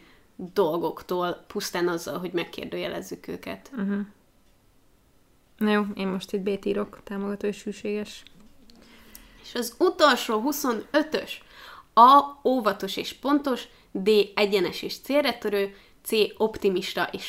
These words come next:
Speaker 1: feldobott, B elfogadó és megbízható. Elfogadó és megbízható vagyok, szerintem.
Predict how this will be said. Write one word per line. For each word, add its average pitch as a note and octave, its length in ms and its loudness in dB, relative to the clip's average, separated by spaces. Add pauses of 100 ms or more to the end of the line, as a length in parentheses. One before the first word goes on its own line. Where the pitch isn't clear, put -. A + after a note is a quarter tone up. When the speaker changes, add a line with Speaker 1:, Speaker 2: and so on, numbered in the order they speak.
Speaker 1:
feldobott, A#3+ 640 0
B G3 180 -4 (260)
elfogadó G#3 680 -2
és - 200 -12
megbízható. - 920 -10 (2750)
Elfogadó G#3 480 -2
és F#3+ 160 -6
megbízható G3 640 -8
vagyok, G3+ 300 -8
szerintem. A#3+ 720 -10